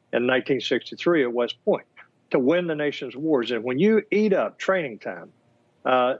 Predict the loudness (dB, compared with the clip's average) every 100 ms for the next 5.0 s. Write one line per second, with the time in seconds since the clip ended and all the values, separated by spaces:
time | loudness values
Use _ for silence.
0 | -6 -4 -4 -2 -2 2 2 2 2 0
1 | 0 0 -2 -2 -4 -4 -2 0 0 -2
2 | -2 -4 0 0 0 0 2 2 -2 -2
3 | 0 0 -2 -2 0 0 2 2 0 0
4 | 0 -2 -4 -8 -6 0 0 -2 -2 -2